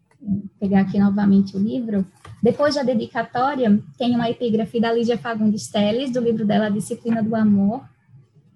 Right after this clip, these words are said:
e em seguida eu começo o livro assim: Cara leitora, caro leitor, supondo que as estimativas, infelizmente, não mudem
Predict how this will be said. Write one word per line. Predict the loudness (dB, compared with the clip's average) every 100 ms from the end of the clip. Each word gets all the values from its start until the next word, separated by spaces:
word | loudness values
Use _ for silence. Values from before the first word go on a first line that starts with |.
| _ _
e | -2
em | 0
seguida | 0 -2 0 -2
eu | 0
começo | 2 2 0 -4
o |
livro | -8 -4 -2
assim: | -2 -2 4 6 6 2 -4 -16 _ _ _ _ _ _ -8
Cara | 0 2 2
leitora, | 0 -2 -4 -2 0 2 2 0 -8 _
caro | -4 -4
leitor, | -4 -6 -4 0 2 2 0 0 -4 -18 -20 -20 -20 -12
supondo | -4 -4 -2 -2 0 -2 -2
que | -2
as | -2
estimativas, | -2 -2 -2 -2 -2 -6 0 2 2 0 -2
infelizmente, | -2 0 -2 -2 0 0 0 0 0
não | 0 2
mudem | 0 -2 -4 -2 4 6 6